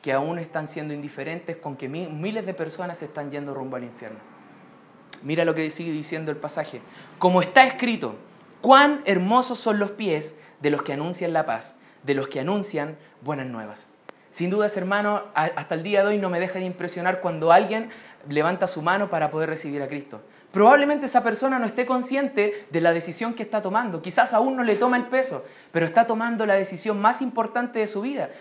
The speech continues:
Qué lindo es decir, hermanos, cada domingo, "Aleluya, gla-, gloria a Dios, somos salvos, gracias a Dios hay salvación en Cristo Jesús, debemos ganar a las almas".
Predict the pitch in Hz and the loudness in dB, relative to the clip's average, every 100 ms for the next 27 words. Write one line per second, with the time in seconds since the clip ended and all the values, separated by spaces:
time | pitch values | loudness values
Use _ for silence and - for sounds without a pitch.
0 | - - 220 320 294 247 247 285 311 269 | -14 -2 0 2 2 2 2 0 4 4
1 | 269 285 269 285 294 277 254 285 294 269 | 6 4 4 6 8 8 6 2 2 4
2 | 262 - - 233 208 226 320 339 311 302 | 2 0 0 4 4 4 4 6 8 8
3 | 277 - 180 254 240 240 254 220 220 285 | 4 0 6 6 6 4 4 6 4 4
4 | 311 - 247 208 - 285 330 294 294 - | 2 2 0 0 6 6 8 6 4 2
5 | - 190 247 254 247 220 262 262 208 202 | -6 4 4 4 4 6 6 4 2 2
6 | 190 160 151 262 311 285 277 285 277 254 | 2 2 2 -2 0 0 -2 -4 -4 -4
7 | 226 302 302 - - 151 196 240 226 202 | -4 -2 -2 -6 -8 4 6 6 6 6
8 | 220 220 190 - 277 240 220 226 | 6 6 4 6 4 4 0 0